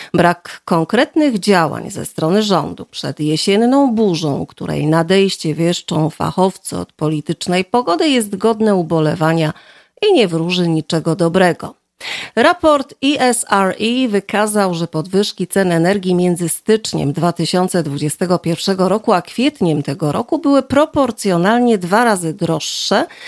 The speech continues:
dla gospodarstw domowych o niskich dochodach niż dla gospodarstw o dochodach wysokich.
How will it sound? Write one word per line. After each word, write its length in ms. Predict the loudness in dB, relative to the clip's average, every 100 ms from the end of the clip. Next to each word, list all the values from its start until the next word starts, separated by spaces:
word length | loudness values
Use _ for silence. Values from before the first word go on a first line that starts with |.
| -18 -14 0
dla 180 | 2 2
gospodarstw 800 | 0 0 0 2 0 -2 -4
domowych 520 | 0 2 2 0 -4 -4
o 120 | -2
niskich 640 | 2 4 4 2 -6 -6 -4
dochodach 580 | -6 -2 0 2 0 2
niż 280 | 2 2
dla 200 | 2 2
gospodarstw 840 | 2 -2 -2 -4 0 0 -2 -8 -6
o 100 | -2
dochodach 600 | 0 0 -2 -4 -4 -6 _ _
wysokich. 840 | 0 2 2 -2 -4 -10 -20 _